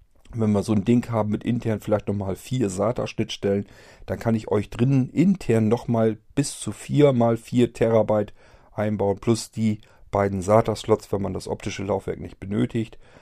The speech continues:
Ähm, das heißt dann noch intern nochmal sechs vier Te-, äh, Terabyte sata-Platten, die kleinen. Die sind dann eben nur fest verbaut und man kann sie nicht austauschen. Und ich muss, kann euch das an dieser Stelle auch noch nicht hundert Prozent vers-,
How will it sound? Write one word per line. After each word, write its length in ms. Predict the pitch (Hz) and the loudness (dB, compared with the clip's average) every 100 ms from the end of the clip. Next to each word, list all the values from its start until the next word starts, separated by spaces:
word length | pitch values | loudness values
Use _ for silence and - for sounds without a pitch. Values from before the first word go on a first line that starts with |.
| - - | -20 -6
Ähm, 240 | 104 101 - | -4 -4 -6
das 200 | 95 - | -8 -4
heißt 180 | 104 - | -4 -4
dann 120 | 101 | -6
noch 160 | 101 - | -6 -2
intern 460 | 135 143 - 110 | -2 -2 -4 -4
nochmal 320 | 107 - 98 90 | -4 -4 -4 -2
sechs 420 | 113 117 - - - _ | -2 -2 -6 -12 -20 _
vier 340 | - - 98 - | -12 -6 -6 -6
Te-, 240 | - 104 | -8 -4
äh, 140 | 98 98 | -2 -2
Terabyte 640 | - 120 113 104 98 - - _ | 0 0 2 0 -2 -4 -20 _
sata-Platten, 1160 | - 107 110 - 98 - _ _ - 107 - | -4 0 0 0 -4 -6 _ _ -2 -2 -2
die 120 | 98 90 | -8 -6
kleinen. 440 | - 113 120 120 - _ - - - | 2 2 2 -2 -10 _ -20 -20 -10
Die 40 | 113 | 0
sind 140 | 139 | 2
dann 120 | 135 | 4
eben 140 | 127 127 | 2 4
nur 140 | 113 | 4
fest 320 | - 135 - | 4 0 0
verbaut 380 | - 120 117 110 | 0 4 6 4
und 100 | 107 | 4
man 100 | 107 | -6
kann 160 | 98 98 | -4 -6
sie 80 | 101 | -6
nicht 160 | 98 | -6
austauschen. 560 | - 95 - 90 - - | -6 -8 -12 -14 -12 -4
Und 80 | 117 | -4
ich 140 | - | 0
muss, 240 | 135 139 - - - - | 0 0 -8 -20 -20 -8
kann 160 | - 127 | 2 4
euch 100 | 127 | 4
das 160 | 117 117 | 0 -2
an 100 | 110 | -2
dieser 220 | 117 117 | -2 -4
Stelle 240 | - 110 | -2 -2
auch 100 | 107 | 0
noch 120 | 107 | -2
nicht 180 | 104 101 | -4 -2
hundert 160 | 117 113 | -2 -2
Prozent 340 | - - 107 | -4 -2 -2
vers-, 280 | - 98 - | -2 -10 -12